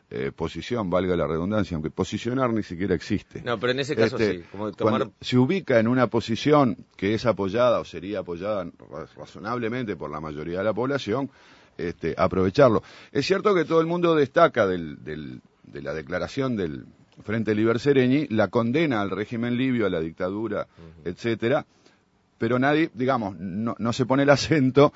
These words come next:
Speaker 1: en el párrafo que condena a los promotores de la democracia, a los países del primer mundo, que se frenan ante las puertas de la refinería
Speaker 2: Claro.
Speaker 1: de petróleo,
Speaker 2: Claro.
Speaker 1: creo que dice
Speaker 2: Claro.
Speaker 1: textualmente, también denunciando la hipocresía de Occidente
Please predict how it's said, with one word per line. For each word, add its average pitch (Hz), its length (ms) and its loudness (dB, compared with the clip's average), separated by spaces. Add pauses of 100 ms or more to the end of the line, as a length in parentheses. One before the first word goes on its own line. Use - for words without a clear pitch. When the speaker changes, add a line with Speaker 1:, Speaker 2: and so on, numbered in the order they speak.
(220)
Speaker 1:
en 113 140 2
el 123 160 2
párrafo 139 680 6 (300)
que 135 160 -2
condena 151 720 2
a 120 180 4
los 127 220 4 (220)
promotores 117 600 6
de 120 100 4
la 110 120 6
democracia, 110 580 6
a - 20 6
los 92 140 4
países 113 340 4
del 113 100 4
primer 120 340 4
mundo, 127 420 6 (500)
que 117 200 6
se 120 160 4
frenan 143 400 4
ante 117 180 -2
las 107 140 2
puertas 131 320 2
de 110 80 6
la 107 80 4
refinería 98 460 0
Speaker 2:
Claro. 120 100 6
Speaker 1:
de 90 40 -10
petróleo, 117 480 4
Speaker 2:
Claro. 110 140 2
Speaker 1:
creo 123 180 6
que - 140 2
dice 120 260 2
Speaker 2:
Claro. 92 40 -4
Speaker 1:
textualmente, 139 640 4
también 127 400 6
denunciando 147 720 4
la 123 140 4
hipocresía 113 760 2 (300)
de 110 100 0
Occidente 139 720 4